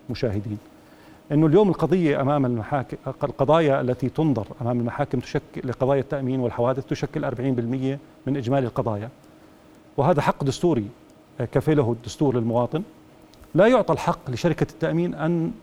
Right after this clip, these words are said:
أن، أن تعرف أن هناك خصومة مع المتضرر، بمعنى أنه المتضرر لا يراجع شركة التأمين، يذهب مباشرة للقضاء من خلال المحامين ومن خلال سماسرة،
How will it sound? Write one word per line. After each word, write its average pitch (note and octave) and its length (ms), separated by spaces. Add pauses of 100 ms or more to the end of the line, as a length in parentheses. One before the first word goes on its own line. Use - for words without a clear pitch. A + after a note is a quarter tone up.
(120)
أن، D3+ 120 (440)
أن D3 140
تعرف F3 300
أن D#3 120
هناك D#3+ 200
خصومة F#3+ 420
مع C3 100
المتضرر، A#2 420
بمعنى D3+ 540 (560)
أنه D3+ 200
المتضرر D#3 460
لا F#3 120
يراجع G#3 260
شركة C#3 240
التأمين، C3+ 340 (800)
يذهب D3 340
مباشرة E3 380
للقضاء D3 460 (800)
من C3+ 60
خلال D3 260
المحامين C#3 420
ومن D#3 140
خلال D3 280
سماسرة، D3 480